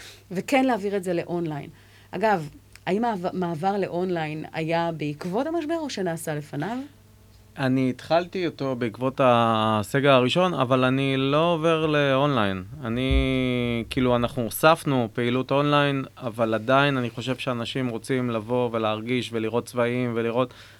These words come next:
Speaker 2: אני בעד, הפוך, אני חושב ש-, אני בכלל חושב תמיד ש-, שהשוק בצלילה, בשוק המניות, תתחילי לקנות, שהשוק ש-, ש-, כל אחד מדבר איתך איזה יופי זה עובד, תמכרי ותברכי.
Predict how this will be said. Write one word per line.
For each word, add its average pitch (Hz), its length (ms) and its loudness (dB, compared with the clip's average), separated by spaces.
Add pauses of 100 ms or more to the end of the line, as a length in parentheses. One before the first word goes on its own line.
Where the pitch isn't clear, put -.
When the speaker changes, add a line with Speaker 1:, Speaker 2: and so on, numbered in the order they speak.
Speaker 2:
אני 131 200 4
בעד, 143 480 6
הפוך, - 720 -4
אני 110 140 -4
חושב 135 260 -6
ש-, - 120 -8 (520)
אני 135 440 0
בכלל 156 360 4
חושב 139 320 -2
תמיד 131 340 0
ש-, - 80 -4 (480)
שהשוק 135 540 0
בצלילה, 131 720 6
בשוק 120 500 2
המניות, 131 720 4
תתחילי - 360 2
לקנות, 110 400 0
שהשוק 151 460 -4
ש-, 143 100 -4 (180)
ש-, 123 140 -4 (960)
כל 151 180 8
אחד 151 200 6
מדבר 147 400 6
איתך 135 240 2
איזה 135 200 4
יופי 143 280 4 (640)
זה 113 160 4
עובד, 151 340 8 (480)
תמכרי 139 500 6
ותברכי. 123 540 2